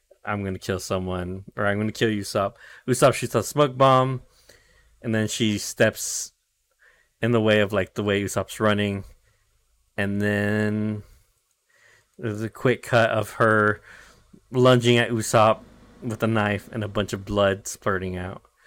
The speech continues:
And quick shots of, like, her face and all that.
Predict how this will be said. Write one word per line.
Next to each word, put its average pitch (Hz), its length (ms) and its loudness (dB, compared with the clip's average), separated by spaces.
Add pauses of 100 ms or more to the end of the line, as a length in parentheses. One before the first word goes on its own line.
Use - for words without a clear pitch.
(1300)
And 98 800 -8
quick 104 200 -2
shots 98 280 -2
of, 92 80 -6
like, 87 220 -8
her - 140 -4
face 98 460 -4
and 101 120 -4
all 92 180 -6
that. 92 340 -8